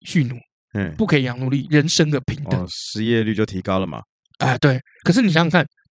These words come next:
Speaker 1: 这些人就本来就是因为没有土地，所以才会去这个有钱人家当奴隶嘛，
Speaker 2: 嗯，
Speaker 1: 当仆人嘛。
Speaker 2: 吃人家家嘛。
Speaker 1: 对啊，啊，你现在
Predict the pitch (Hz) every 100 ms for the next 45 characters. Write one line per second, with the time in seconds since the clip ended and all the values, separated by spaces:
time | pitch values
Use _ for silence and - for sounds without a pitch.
0 | _ - - 262 240 233 139 127 - _
1 | _ _ _ - 233 165 131 131 180 190
2 | 190 135 143 - 120 151 151 - 165 -
3 | _ - 127 151 170 143 123 139 127 -
4 | 127 131 131 127 131 135 131 127 127 127
5 | - _ 113 107 90 98 156 127 131 139
6 | 127 113 104 98 82 78 - 160 143 233
7 | 190 143 208 196